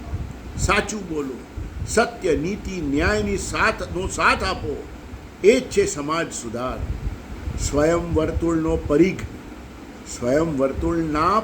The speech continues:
પરિઘનું વિસ્તરણ એ જ છે વિષ્ણુ અવતાર.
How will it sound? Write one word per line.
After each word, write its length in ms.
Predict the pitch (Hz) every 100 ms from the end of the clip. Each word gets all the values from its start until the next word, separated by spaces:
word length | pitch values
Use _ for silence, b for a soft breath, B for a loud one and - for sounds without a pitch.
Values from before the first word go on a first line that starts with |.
| 196
પરિઘનું 760 | 180 180 143 151 143 113 - - - 131
વિસ્તરણ 540 | 151 - 196 175 156 110 - - -
એ 160 | 180 240
જ 40 |
છે 240 | - - 135
વિષ્ણુ 400 | 131 135 - 185
અવતાર. 560 | 147 120 127 123 113